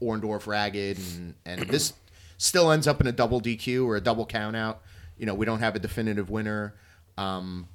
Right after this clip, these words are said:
which, again, like, I think that initially would frustrate Orndorff,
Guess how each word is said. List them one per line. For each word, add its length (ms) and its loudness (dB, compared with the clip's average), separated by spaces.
which, 200 -2
again, 260 2
like, 180 -8
I 80 -2
think 240 -4
that 340 0
initially 960 -4
would 160 -4
frustrate 680 -6
Orndorff, 560 0